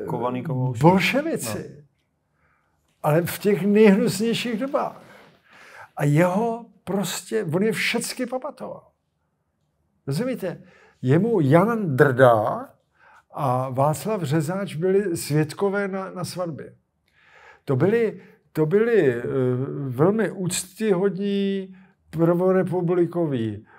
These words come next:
Speaker 1: literáti, kteří strávili, eh, válku ve vinárně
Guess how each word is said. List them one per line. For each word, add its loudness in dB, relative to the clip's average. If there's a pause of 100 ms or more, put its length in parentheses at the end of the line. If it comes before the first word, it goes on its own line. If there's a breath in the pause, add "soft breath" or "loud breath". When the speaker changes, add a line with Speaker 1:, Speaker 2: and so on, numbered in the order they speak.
(200 soft breath)
Speaker 1:
literáti, 0
kteří -2
strávili, 2 (100)
eh, -6
válku 2
ve -2
vinárně 0